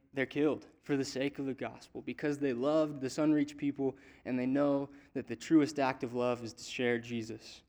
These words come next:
with people. But thankfully, that's not the end of the story, right?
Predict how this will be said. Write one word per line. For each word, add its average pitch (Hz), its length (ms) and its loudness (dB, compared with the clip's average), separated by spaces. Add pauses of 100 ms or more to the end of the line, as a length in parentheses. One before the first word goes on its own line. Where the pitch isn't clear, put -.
(260)
with 117 220 -6
people. 120 380 -12 (1400)
But 147 240 0 (240)
thankfully, 151 400 0
that's 135 220 -6
not 143 220 0
the 139 120 0
end 139 100 2
of 127 140 -4
the 117 80 -6
story, 120 440 -4
right? 120 280 -4